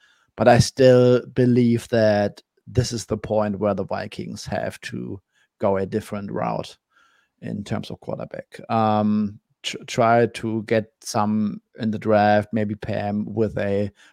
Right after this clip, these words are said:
veteran bridge quarterback and see what happens throughout the summer. S-, start who, whoever y-, you feel comfortable with. But I think it, it's really time for them to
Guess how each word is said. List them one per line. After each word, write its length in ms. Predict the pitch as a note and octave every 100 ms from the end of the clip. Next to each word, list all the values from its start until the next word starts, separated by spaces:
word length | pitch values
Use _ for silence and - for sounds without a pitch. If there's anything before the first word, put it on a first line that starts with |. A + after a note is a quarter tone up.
| _
veteran 360 | B2+ B2+ B2 A#2
bridge 260 | C3 -
quarterback 640 | - B2+ A2 A2+ A2 A2
and 420 | - G2+ G2+ G#2 G2+
see 160 | -
what 120 | A2+
happens 520 | G#2+ G#2 G#2+ G#2 G2+ - _ _
throughout 220 | - A2+ A2
the 80 |
summer. 460 | G#2 G#2+ G#2+ G#2+ G#2+
S-, 180 | G#2+ -
start 400 | - - A2+ A2
who, 440 | G#2 A2+ A2+ A2+ A2 A2
whoever 440 | A#2 A#2 A2+ A2+
y-, 160 | A#2+ A#2
you 160 | A2+ A#2
feel 200 | - A2+
comfortable 600 | - C3 B2 A#2+ A#2+ A2+
with. 300 | A2 A#2 A2 - - - _
But 80 | G#2+
I 100 | A2
think 480 | - B2+ B2 A#2+ -
it, 180 | A2+ -
it's 180 | G#2+ -
really 320 | A2 A#2 A#2
time 320 | - G#2 A2
for 140 | G#2+ G2+
them 280 | G2+ G2+ F#2+
to 420 | - G#2+ G#2